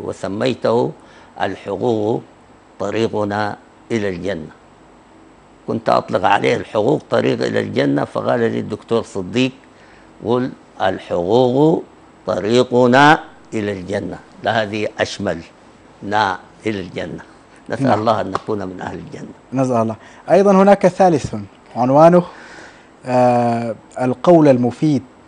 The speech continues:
Speaker 2: عن
Speaker 1: القول
Speaker 2: الصلاة.
Speaker 1: المفيد عن الصلاة بالتحديد.
Speaker 2: بالتحديد، نعم.
Speaker 1: هذه الصلاة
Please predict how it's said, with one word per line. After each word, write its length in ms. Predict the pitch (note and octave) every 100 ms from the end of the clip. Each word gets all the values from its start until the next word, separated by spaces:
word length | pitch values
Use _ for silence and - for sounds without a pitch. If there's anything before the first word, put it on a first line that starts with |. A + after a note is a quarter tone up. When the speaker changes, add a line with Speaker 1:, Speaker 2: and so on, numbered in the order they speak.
| -
Speaker 2:
عن 180 | A2 A#2
Speaker 1:
القول 280 | A#2 E3+ E3+
Speaker 2:
الصلاة. 120 | D3
Speaker 1:
المفيد 600 | B2+ A#2+ - D#3 E3+ E3+
عن 220 | - G#2+ G#2+
الصلاة 520 | - - A2 C3+ D3+
بالتحديد. 520 | C#3+ C3 - - C3+
Speaker 2:
بالتحديد، 420 | F#2+ - B2+ G#2 - -
نعم. 180 | B2 G#2 - - _ _ _ _ - - _ _ _
Speaker 1:
هذه 460 | - D#3 F3+ F3+ E3+
الصلاة 500 | C3 - A#2+ C3+ E3